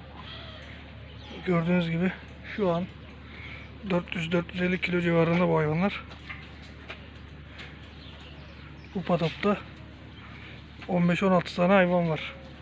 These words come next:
Böyle yemlikleri diğer tarafta. Biz hayvanların yürüme yolundayız.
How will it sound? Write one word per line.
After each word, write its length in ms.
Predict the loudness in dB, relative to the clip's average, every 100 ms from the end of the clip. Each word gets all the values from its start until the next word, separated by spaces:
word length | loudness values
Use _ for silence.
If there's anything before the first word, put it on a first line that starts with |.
| -16 -16 -14 -12 -12 -12 -12 -14 -14 -14 -4 0
Böyle 240 | 0 0 -4 -12 -14 -14 -4
yemlikleri 640 | 4 6 6 4 2 2 2 -4 -14 -14 -14 -14 -2
diğer 200 | 10 10 10
tarafta. 420 | 6 4 2 0 -2 -4
Biz 120 | 2
hayvanların 460 | 4 6 6 4 0 -8 -14 -12 -12 -12 -12 -12 -8 0
yürüme 320 | 4 6 8
yolundayız. 640 | 8 6 4 4 2 0